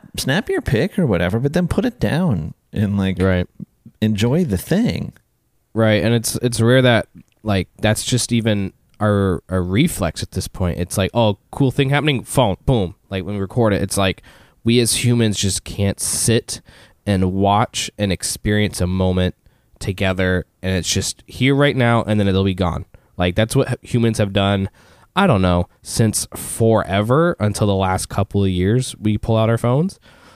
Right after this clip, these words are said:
Speaker 2: Um, and s-, I don't know, I feel like there's something to be said of, hey, maybe your gut reaction would be to grab your phone, but, like,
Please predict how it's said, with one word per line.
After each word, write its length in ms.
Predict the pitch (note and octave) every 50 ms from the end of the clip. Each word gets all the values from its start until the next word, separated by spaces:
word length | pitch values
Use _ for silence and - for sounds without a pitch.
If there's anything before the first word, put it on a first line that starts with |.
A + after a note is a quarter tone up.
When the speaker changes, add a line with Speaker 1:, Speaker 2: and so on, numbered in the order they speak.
| _ _ -
Speaker 2:
Um, 500 | - G2+ F#2+ F#2+ F#2 F2+ E2 D2+ A1 - _ _ _ _ _ - -
and 160 | A2 G2 F#2
s-, 80 | - - -
I 100 | G2+ A2
don't 80 | A#2+
know, 160 | C3 B2+ A#2
I 100 | F2 E2
feel 200 | - - A#2+ A2+
like 200 | A2 G#2+ G#2 -
there's 160 | - G2+ F2+ -
something 180 | - - G2+
to 60 | G#2+
be 60 | G#2 G2+
said 240 | - - G2+ G2
of, 340 | G2+ G2 G2 F#2 E2+ - - - _ _ _ _ _ _ _
hey, 400 | - B2 A#2+ A#2 A2 G2+ - - _ _ _ _ _ _ _ _ -
maybe 240 | B2+ C3 D3 D3+ D#3+
your 120 | D3+ B2
gut 300 | A2 A2 A#2 A#2 A#2+ -
reaction 360 | A#2 A#2+ A#2+ A#2 - G#2+ G2
would 220 | F#2+ G2+ G#2+ A#2+ C#3
be 140 | D3 D3+ D#3+
to 80 | E3+
grab 260 | E3 E3 F3 F3+ F3+ F#3
your 60 | F#3
phone, 440 | - - F#3 F#3 G3 G3 G3+ F#3 - -
but, 120 | - A#2 G2
like, 360 | A2 A#2 A2 G#2 - -